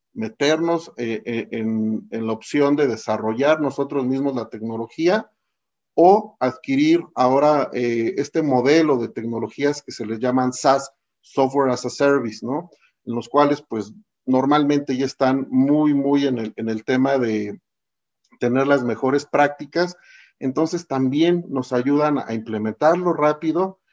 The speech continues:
y a no tener que gastar fuertes, eh, cantidades al inicio. Entonces,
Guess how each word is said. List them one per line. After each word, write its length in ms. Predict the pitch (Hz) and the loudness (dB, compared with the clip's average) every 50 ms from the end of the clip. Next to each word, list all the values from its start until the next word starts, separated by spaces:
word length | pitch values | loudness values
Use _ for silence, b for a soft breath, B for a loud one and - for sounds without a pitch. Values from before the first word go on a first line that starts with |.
| _ _ _ _ | _ _ _ _
y 120 | _ 117 123 | _ -2 0
a 40 | |
no 160 | 123 139 143 143 | 0 0 -2 -2
tener 280 | 143 135 143 143 143 | -2 -2 -2 -2 -2
que 120 | - 151 147 | -2 -2 0
gastar 400 | 139 131 127 - - 139 135 135 | 0 0 -2 0 0 0 0 0
fuertes, 560 | - - 139 131 127 - 143 139 135 135 - - | -2 -2 -2 -2 0 -2 -2 -2 -2 -4 -8 -6
eh, 200 | 127 110 107 104 | -6 -6 -6 -6
cantidades 640 | 110 107 101 104 113 113 113 113 113 117 110 - | -8 -8 -8 -6 -6 -2 -2 -2 -2 -2 -6 -6
al 140 | 110 107 104 | -8 -8 -8
inicio. 480 | 104 104 110 120 123 113 - - 101 104 | -6 -4 -4 -4 -4 -4 -6 -8 -8 -8
Entonces, 420 | 104 107 139 135 165 160 - - | -6 -6 -6 -6 -4 -6 -8 -10